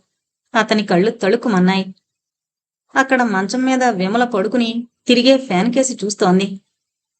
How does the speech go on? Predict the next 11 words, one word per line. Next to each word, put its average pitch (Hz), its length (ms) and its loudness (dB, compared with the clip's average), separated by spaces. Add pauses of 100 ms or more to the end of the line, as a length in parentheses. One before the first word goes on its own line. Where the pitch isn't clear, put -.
(140)
విజయ్కి 214 540 0
వెర్రి 214 360 0
ఆనందం 240 480 0
ఉబికింది. 190 600 -2 (400)
ఒకసారి 233 460 0
పరిసరాలు 240 520 0 (120)
చూసి 233 460 -4
ఎవరూ 190 360 0
లేరని 220 460 0
నిర్ణయించుకున్న 226 560 -2
తర్వాత 214 600 -2